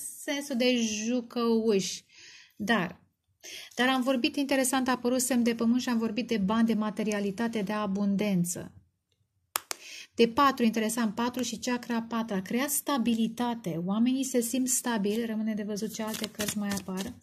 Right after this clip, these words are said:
oamenii se simt stabili în preajma voastră. Am zis că le creați o stare de, nu sunt prea multe, de confort.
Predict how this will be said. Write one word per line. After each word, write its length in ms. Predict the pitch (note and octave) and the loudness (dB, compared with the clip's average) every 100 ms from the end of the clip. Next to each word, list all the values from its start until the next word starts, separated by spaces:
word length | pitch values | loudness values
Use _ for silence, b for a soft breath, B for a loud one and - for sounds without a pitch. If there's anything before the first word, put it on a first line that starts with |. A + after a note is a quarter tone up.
| B B B B - | B B B B -10
oamenii 400 | G#3 A3+ A3+ A3+ | -2 4 4 4
se 140 | A#3 | 0
simt 300 | - A3+ A#3+ | -2 0 -2
stabili 560 | - - A#3 A3 G#3 G#3+ | -2 -4 -2 0 0 2
în 100 | A3+ | 0
preajma 440 | G#3+ G#3 A3 A3 | 0 -2 0 0
voastră. 580 | G3 F#3+ F#3 F#3+ - G3 F#3+ A#3 A#3 - - - - - - - - - - - - - - - - - - - | 0 -2 -2 -4 -6 -6 -6 -6 -10 -18 -20 -20 -20 -20 -20 -16 -12 -12 -14 -14 -16 -14 -16 -16 -16 -16 -16 -8
Am 120 | G3+ | -2
zis 220 | G3+ A3+ A3+ | 0 0 -2
că 120 | A3 | -4
le 120 | G#3 | -6
creați 320 | G#3 G#3+ A3+ | -4 -4 -2
o 40 | A3 | -4
stare 380 | - A3 A3 | -4 -4 -2
de, 380 | G3+ G3+ G3+ G3+ - - - _ b b b b b _ G#3 | 0 -2 -2 -6 -14 -20 -20 _ b b b b b _ -4
nu 80 | F#3+ | -4
sunt 140 | F#3+ | -4
prea 160 | G#3 G3 | -4 -2
multe, 300 | F#3+ F#3+ F#3 | -2 -2 -6
de 160 | F#3+ | -10
confort. 960 | G3 G#3 F#3+ F#3 - G3 G#3+ - - - | -8 -2 -2 -4 -6 -4 -4 -6 -14 -20